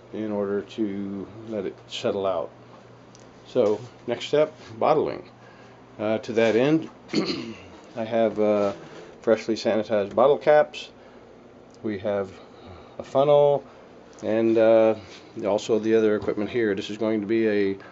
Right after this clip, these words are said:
uh, we're gonna, uh, put our priming sugar in there. We're gonna rack it in there and then put our priming sugar in there. And from there, we're gonna go put it into the bottles. All right. Now we have the, uh,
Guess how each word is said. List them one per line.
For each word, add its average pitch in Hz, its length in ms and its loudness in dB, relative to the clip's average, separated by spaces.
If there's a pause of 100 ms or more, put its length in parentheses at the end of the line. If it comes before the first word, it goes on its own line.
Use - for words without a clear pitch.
(600)
uh, 101 380 -4 (1300)
we're 113 140 -6
gonna, 107 240 -4 (140)
uh, 101 220 -4 (140)
put 135 120 -4
our 101 140 -2
priming 127 460 -2
sugar 127 340 -4
in 131 100 -4
there. 139 280 -4 (400)
We're 113 80 -12
gonna 104 120 -10
rack 110 280 -6
it - 100 -8
in 117 140 -6
there 127 240 -6
and 117 100 -6
then 107 120 -10
put 117 160 -6
our 95 60 -8
priming 127 380 -4
sugar 123 280 -8
in 123 60 -6
there. 135 240 -6 (640)
And 104 140 -16
from 101 180 -10
there, 135 460 0 (200)
we're 113 140 -10
gonna 113 200 -8
go 110 340 -4 (720)
put 107 100 -14
it 104 100 -12
into 110 240 -8
the 131 80 -4
bottles. 151 460 0 (800)
All 101 80 -16
right. 135 100 -10
Now 175 140 -6
we 160 180 -6
have 156 300 -8
the, 127 320 -6 (320)
uh, 117 400 -10